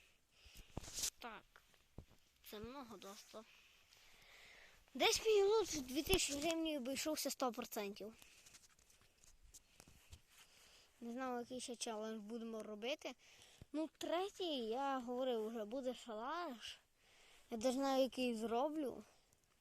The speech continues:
Ось, може, там десь на кертах. І ще орендую цей керт. Як ви думаєте, я орендував цей керт? Звісно, я цей керт орендував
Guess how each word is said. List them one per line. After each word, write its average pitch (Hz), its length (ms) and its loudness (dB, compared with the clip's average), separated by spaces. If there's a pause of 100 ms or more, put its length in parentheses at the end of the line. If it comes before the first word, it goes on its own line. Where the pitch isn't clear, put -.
(640)
Ось, 240 300 -2
може, 233 320 -2
там 294 340 -4
десь 320 160 -4
на 285 120 -4
кертах. 262 540 -10 (360)
І 277 100 -4
ще 269 240 2
орендую 220 680 0
цей 214 360 -2
керт. 254 560 2 (680)
Як 262 240 0
ви 262 80 -2
думаєте, 208 480 -2
я 233 220 4
орендував 240 480 0
цей 302 140 -8
керт? 214 200 -8 (120)
Звісно, 240 460 -2
я 247 180 -2
цей 285 260 -4
керт 262 420 -6
орендував 233 960 -4